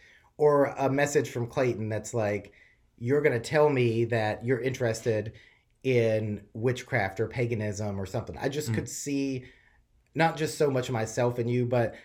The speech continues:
Speaker 1: I could always see you questioning. You were never, like, down for the same thing. You were,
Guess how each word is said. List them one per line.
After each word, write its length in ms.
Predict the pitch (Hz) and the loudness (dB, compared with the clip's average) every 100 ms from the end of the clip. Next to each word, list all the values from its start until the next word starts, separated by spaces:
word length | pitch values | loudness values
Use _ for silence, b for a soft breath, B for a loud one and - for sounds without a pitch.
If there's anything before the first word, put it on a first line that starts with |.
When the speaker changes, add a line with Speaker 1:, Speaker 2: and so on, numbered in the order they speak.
| B B | B B
Speaker 1:
I 80 | 131 | -2
could 120 | 143 | 2
always 220 | 135 139 | 2 2
see 100 | 135 | 0
you 100 | 120 | -4
questioning. 560 | 107 - 117 - 117 117 | -4 -2 -2 -2 -2 0
You 100 | 117 | 0
were 100 | 110 | 0
never, 440 | 110 113 113 104 | 0 -2 0 0
like, 400 | 107 95 95 90 - | 0 -2 -2 -6 -10
down 320 | 110 127 127 127 | -2 0 0 -2
for 140 | 123 | -4
the 80 | 120 | -4
same 260 | 123 117 | -2 -2
thing. 340 | 113 110 107 104 | 0 0 0 -2
You 120 | 117 | 0
were, 300 | 117 104 104 | 2 0 -2